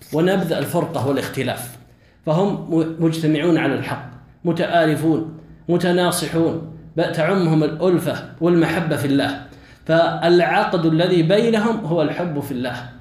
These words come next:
فما، فبقدر ما، فبقدر استقامة المسلم الذي لزم هذه الجماعة، بقدر استقام-، استقامته على السنة،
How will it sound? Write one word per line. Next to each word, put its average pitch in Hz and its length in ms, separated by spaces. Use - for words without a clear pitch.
فما، 170 400
فبقدر 160 840
ما، 160 580
فبقدر 147 520
استقامة 165 800
المسلم 151 840
الذي 160 380
لزم 175 340
هذه 175 400
الجماعة، 165 560
بقدر 214 300
استقام-، 180 680
استقامته 170 760
على 190 200
السنة، 220 460